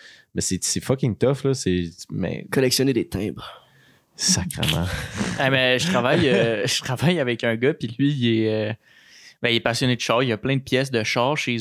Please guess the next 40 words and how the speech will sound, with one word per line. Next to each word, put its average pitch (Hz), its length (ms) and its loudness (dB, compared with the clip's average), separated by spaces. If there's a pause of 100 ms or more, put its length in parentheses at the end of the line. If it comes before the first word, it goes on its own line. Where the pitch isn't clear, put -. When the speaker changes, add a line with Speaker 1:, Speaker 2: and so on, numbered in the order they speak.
Speaker 3:
eux, 147 120 4
puis 175 140 -8
ce - 100 -4
qu'il - 140 -10
fait, 131 200 0
c'est 117 160 -2
qu'il 107 140 0
achète 135 280 0
des, 113 240 0
euh, 104 280 0
je - 560 -14
sais - 60 -8
pas 139 60 2
si 127 120 0
vous 120 80 -2
connaissez 117 320 0
ça, - 140 -2
là, 127 100 4
un 117 40 2
peu 127 120 -2
les 117 180 2
Honda 117 280 2
S 113 100 -2
deux 113 160 2
mille, 123 180 2
mettons, 127 300 -2
exemple, 123 400 -2
là. 147 80 2
C'est, 117 300 -4
c'est 104 100 -4
Speaker 1:
Ouais. 92 80 2
Speaker 3:
un 92 120 -2
modèle 117 300 0
d'Honda 117 380 0
un 107 80 -2
peu 120 100 -8
classique, 123 460 -4
là. 135 120 -2 (600)
Puis, 110 360 0
euh, 104 120 2